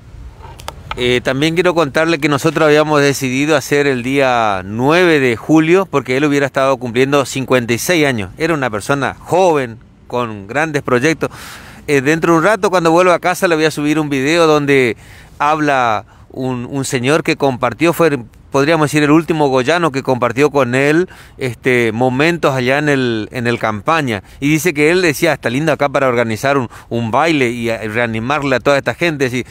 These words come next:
siempre con todas las pilas, siempre con todas las ganas. Así que, y bueno, él también sintió mucho porque hablaron tres o cuatro días con don Miguel y después se le perdió nomás su compañero,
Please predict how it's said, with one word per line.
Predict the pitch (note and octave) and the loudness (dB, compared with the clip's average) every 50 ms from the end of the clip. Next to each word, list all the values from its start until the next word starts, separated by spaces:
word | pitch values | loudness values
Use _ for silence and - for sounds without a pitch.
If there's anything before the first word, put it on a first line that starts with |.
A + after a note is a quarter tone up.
| - - - | -14 -20 -18
siempre | - - D#3+ E3+ E3 D3+ D3+ C#3 | -4 -2 0 0 2 0 -2 0
con | - D3 B2+ A#2 | 0 0 0 0
todas | - D#3 D3+ D3 | 2 2 2 2
las | C3+ A#2 | 0 -2
pilas, | - - F3 F3+ F3 D#3+ D3+ B2+ - | -2 -2 -2 0 2 2 0 -2 -2
siempre | - D#3 D#3+ D3+ C3+ D3 C3+ | -2 -4 -2 -2 -2 -2 -2
con | C3 A#2+ | -2 -2
todas | A2 D3 D3+ D3 | 0 0 0 0
las | C3+ A2+ G#2 | 0 -2 -2
ganas. | A#2+ C#3+ E3+ F3 D3+ C#3+ C3+ C3 - - - - - - - - | -2 -2 0 0 0 -2 -2 -4 -6 -14 -20 -20 -20 -18 -10 -10
Así | B2+ - - D3 C3+ | -8 -6 -4 -6 -6
que, | C#3 C#3+ D3 C#3 A2 - - - - - - - | -2 0 0 0 -2 -4 -8 -18 -20 -20 -12 -6
y | - B2 | -2 0
bueno, | C#3 D3+ D3+ C#3+ | 2 2 4 4
él | D3 D3+ D#3 D#3 D#3+ - | 4 4 2 0 -2 -2
también | C#3+ D3+ C3 C3 C3 C#3+ D3 D3+ D3 D3 C#3 C3+ B2+ A#2+ A2 - - - - - - - | -4 -4 -2 -2 0 0 0 0 0 -2 -4 -4 -4 -6 -8 -10 -16 -20 -20 -20 -20 -18
sintió | - - D3 C3+ B2 - E3 E3+ | -8 -4 -4 -4 0 2 2 2
mucho | D3+ D3+ G3+ A3 - - E3+ C3 | 4 4 2 2 2 0 -2 -2
porque | C3 C3+ B2+ - C3+ C3 B2+ B2 A#2+ A#2 A2+ A2 G#2+ G2+ G2 - - - - - - - - A#2+ A#2 A2+ - G2+ G#2 - - - | 0 -2 -2 -2 -2 -2 0 0 0 -2 -2 -2 -2 -4 -6 -8 -10 -16 -20 -20 -20 -20 -16 -14 -14 -14 -14 -16 -18 -12 -6 -4
hablaron | B2+ B2+ C#3 D#3+ E3+ E3+ E3 D3+ C3+ - | -2 0 2 2 2 2 0 0 -2 -2
tres | - E3 F3+ | 0 2 2
o | E3+ E3 C#3 | 2 2 2
cuatro | - D#3+ D#3+ C#3+ D3 C#3+ C3+ | 0 0 0 2 2 2 2
días | C#3+ E3+ F#3 F3+ E3+ D#3 C#3 C3 A#2+ | 2 0 2 2 2 2 2 0 -2
con | - C3+ B2+ A#2+ | -2 -4 -2 0
don | B2 C3 C3 | 0 0 0
Miguel | B2+ A#2+ A2+ C3 D#3+ G3 G#3+ | -2 -2 0 0 0 0 0
y | E3+ E3 | 0 -2
después | C#3+ C3 - - E3 D#3 | -2 -2 -2 -2 -2 -2
se | - D3+ | 0 0
le | D3 C#3 | 0 0
perdió | - C#3 A#2+ A2+ C3+ D#3+ F#3 | 0 -2 -2 0 0 0 0
nomás | F3 D#3 D3+ C#3+ | 0 0 -2 -2
su | - C#3 | -4 -2
compañero, | - C3+ C3+ A#2 C3 B2 A#2+ C3 D3+ E3 F#3+ G#3+ | -2 0 0 0 0 -2 0 0 2 2 2 0